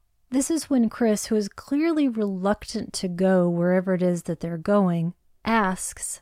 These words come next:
"Do they know I'm black?" He means her parents, who are white, and she responds,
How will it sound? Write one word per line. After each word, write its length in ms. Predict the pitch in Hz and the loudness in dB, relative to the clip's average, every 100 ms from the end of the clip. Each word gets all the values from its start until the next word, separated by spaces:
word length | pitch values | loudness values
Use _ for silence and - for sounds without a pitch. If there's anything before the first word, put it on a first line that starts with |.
| _ | _
"Do 140 | 233 208 | 0 4
they 160 | 196 | 4
know 260 | 185 190 220 | 4 4 4
I'm 180 | 220 202 | 4 2
black?" 640 | 185 175 - - - - _ _ | 0 -2 -6 -16 -20 -20 _ _
He 140 | - 226 | 2 6
means 320 | 233 247 - | 8 6 4
her 140 | 277 | -2
parents, 500 | - 196 165 170 - | -2 -2 -2 -4 -8
who 140 | - 202 | -4 0
are 140 | 214 | 0
white, 440 | 170 170 175 - - - | -2 -6 -8 -10 -16 0
and 160 | 226 | 0
she 180 | - 262 | 2 0
responds, 720 | 262 254 - 196 185 185 - | 0 -2 -2 -2 0 -2 -4